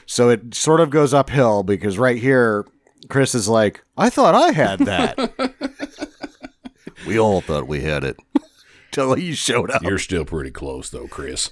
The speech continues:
Speaker 1: And then he tells him that they're the sexual assault team
Speaker 2: These
Speaker 1: of the
Speaker 2: kids.
Speaker 1: beach.
Speaker 2: These kids, th-, this is so weird. And, I mean, not weird as in, like,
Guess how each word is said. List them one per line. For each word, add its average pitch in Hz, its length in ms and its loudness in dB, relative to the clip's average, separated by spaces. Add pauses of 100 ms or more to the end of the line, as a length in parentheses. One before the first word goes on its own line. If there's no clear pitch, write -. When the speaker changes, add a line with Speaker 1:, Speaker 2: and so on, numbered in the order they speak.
Speaker 1:
And 170 240 4
then 277 300 6
he 196 480 -4 (180)
tells 185 360 2
him 190 220 2
that 165 220 0
they're 196 380 4 (440)
the 156 220 2
sexual 202 680 4
assault 208 500 2
team 131 120 2
Speaker 2:
These 131 260 4
Speaker 1:
of - 80 -6
the - 60 4
Speaker 2:
kids. 247 160 6
Speaker 1:
beach. - 480 2 (260)
Speaker 2:
These 202 240 -6
kids, - 200 -10
th-, 160 240 -6
this 220 280 0
is 160 140 -2
so 175 280 4
weird. 123 760 0
And, 180 200 -2
I 165 60 -2
mean, 185 200 2
not 185 220 2
weird 151 300 2
as 143 140 0
in, 135 140 2
like, 113 380 -2